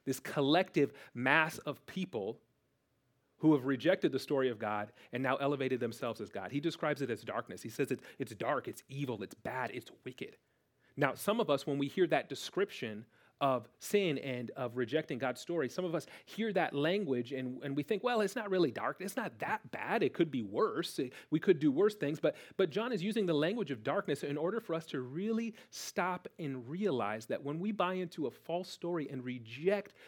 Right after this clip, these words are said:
the good God who made us and created us, we are actually doing something that according to God, according to John, is morally dark. It is evil. It is corrupt. It is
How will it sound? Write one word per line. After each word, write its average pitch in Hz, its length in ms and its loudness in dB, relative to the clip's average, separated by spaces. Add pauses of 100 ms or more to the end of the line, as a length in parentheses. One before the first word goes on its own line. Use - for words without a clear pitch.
(120)
the 135 80 0
good 180 200 6
God 156 220 0
who 151 140 -2
made 156 260 -2
us 139 160 0
and 135 80 -8
created 180 320 -2
us, 117 160 -4 (240)
we 247 180 2
are 208 140 0
actually 175 480 -2
doing 139 460 -2
something 107 580 -8 (800)
that 165 120 4
according 208 440 -4
to 233 240 -6
God, 120 280 0
according 185 420 -2
to 285 220 -2
John, 117 440 -8 (420)
is 220 340 0 (240)
morally 202 380 0
dark. 202 280 -2
It 160 100 2
is 196 180 2 (200)
evil. 202 300 -2
It 151 100 2
is 175 180 -2 (120)
corrupt. 208 480 -6
It 175 80 0
is 170 160 -2